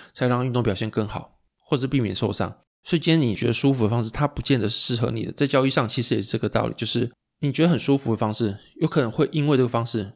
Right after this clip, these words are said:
它不见得适合你，但是很舒服，就让你的绩效歪掉，让你的操作歪掉，然后用着你很不适合自己的操作，像是你拿一个很不趁手的工具，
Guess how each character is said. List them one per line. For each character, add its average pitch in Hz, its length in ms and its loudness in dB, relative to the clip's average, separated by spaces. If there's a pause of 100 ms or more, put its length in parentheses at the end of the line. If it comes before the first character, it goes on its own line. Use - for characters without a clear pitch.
它 - 100 -4
不 143 160 -4
见 135 160 2
得 117 60 0
适 127 140 -2
合 123 100 -2
你， 110 80 -4
但 127 140 -2
是 127 60 -2
很 113 60 0
舒 110 220 -2
服， 123 140 -8
就 147 160 4
让 143 120 2
你 110 60 -6
的 107 80 -6
绩 117 160 -4
效 120 200 0
歪 107 180 4
掉， 113 200 0 (420)
让 156 200 0
你 110 140 -4
的 113 160 -2
操 - 200 -2
作 120 180 2
歪 104 140 4
掉， 101 200 0
然 95 100 -6
后 104 80 0
用 143 180 2
着 113 120 0
你 104 160 -4
很 110 160 -4
不 113 100 -2
适 143 180 0
合 135 80 2
自 110 140 -2
己 113 100 0
的 95 80 0
操 113 240 -2
作， 107 240 0 (360)
像 165 180 0
是 147 140 -2
你 110 40 -2
拿 101 160 2
一 113 40 0
个 120 100 0
很 104 240 -2
不 117 140 -2
趁 156 180 0
手 98 140 0
的 98 40 0
工 107 220 -2
具， 117 340 -8